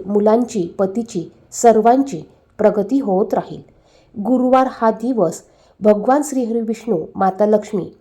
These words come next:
यांना समर्पित आहे. त्याचप्रमाणे गुरुवार हा आपल्या गुरूंचा देखील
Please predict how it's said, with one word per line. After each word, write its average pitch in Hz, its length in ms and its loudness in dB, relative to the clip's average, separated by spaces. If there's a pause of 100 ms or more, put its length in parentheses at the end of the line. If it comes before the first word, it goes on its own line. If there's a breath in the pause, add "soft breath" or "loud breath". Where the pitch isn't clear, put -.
(260)
यांना 214 300 4
समर्पित 214 460 -2 (100)
आहे. 185 260 -8 (300)
त्याचप्रमाणे 208 600 2 (520 soft breath)
गुरुवार 240 420 2 (180)
हा 233 200 -2
आपल्या 208 440 -2
गुरूंचा 190 500 0
देखील 214 380 -4